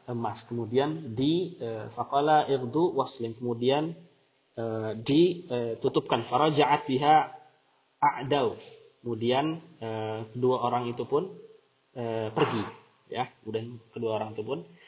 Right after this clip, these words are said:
pergi. Nah, di sini pada, eh, penggalan hadis ini paling tidak kita telah menemukan, menemukan bahwa, eh, maknanya tafsir yang kedua adalah,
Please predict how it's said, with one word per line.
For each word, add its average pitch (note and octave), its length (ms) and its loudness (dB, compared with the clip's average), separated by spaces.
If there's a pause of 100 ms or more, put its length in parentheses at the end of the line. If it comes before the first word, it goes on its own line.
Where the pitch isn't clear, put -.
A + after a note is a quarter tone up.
(140)
pergi. A2 400 -8
Nah, B2 80 -2
di A#2+ 160 0
sini F#3 480 2
pada, C3 480 6 (160)
eh, C3 460 -2 (100)
penggalan C3+ 400 2
hadis A#2+ 320 -8
ini D3+ 320 -6
paling B2+ 240 -6
tidak C3+ 240 -4
kita D3+ 160 -4
telah B2 320 -2
menemukan, D3 480 -4 (800)
menemukan D#3 480 6
bahwa, C#3 560 6 (400)
eh, B2+ 400 4
maknanya C#3+ 1120 4 (160)
tafsir C#3+ 400 0
yang C3+ 160 2
kedua B2+ 560 2
adalah, A2+ 560 -2